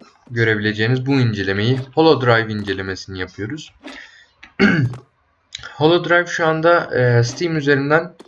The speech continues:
erken erişim imkanı ile on sekiz T L'ye satılıyor. E, firma bize incelememiz için ücretsiz olarak yolladı. Kendilerine buradan teşekkür ederiz.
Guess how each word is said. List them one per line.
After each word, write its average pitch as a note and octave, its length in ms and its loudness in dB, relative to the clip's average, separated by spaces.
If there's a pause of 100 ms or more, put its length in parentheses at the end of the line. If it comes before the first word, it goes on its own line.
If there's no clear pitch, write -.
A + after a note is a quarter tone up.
(600)
erken C#3+ 340 0
erişim D#3 400 -2
imkanı C#3+ 480 0
ile A#2+ 140 0
on C#3+ 120 2
sekiz B2+ 360 -4
T A#2+ 180 2
L'ye B2+ 220 6
satılıyor. A2 640 -4 (840)
E, G#2 260 -2
firma D3+ 440 0
bize D3+ 160 -2
incelememiz D3 680 0
için B2+ 260 -4
ücretsiz A#2+ 480 0
olarak A2+ 400 0
yolladı. G#2+ 580 -4 (120)
Kendilerine F#2+ 640 -6
buradan G2 260 -4
teşekkür G2 440 -10
ederiz. F2+ 460 -8